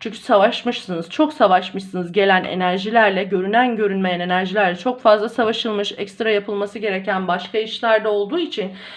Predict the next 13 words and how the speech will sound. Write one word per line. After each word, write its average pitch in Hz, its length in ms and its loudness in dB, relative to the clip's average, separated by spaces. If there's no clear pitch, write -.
yani 214 300 0
böyle 254 220 6
bir 269 80 -4
tepesi 294 380 -2
aşağı 277 320 2
asılmış 254 480 0
gibi, 214 240 -10
psikolojiniz 285 680 -2
bozulmuş 220 480 -2
gibi 208 160 -8
hissetmiş 226 540 -4
olabilirsiniz 247 640 0
ama 302 340 2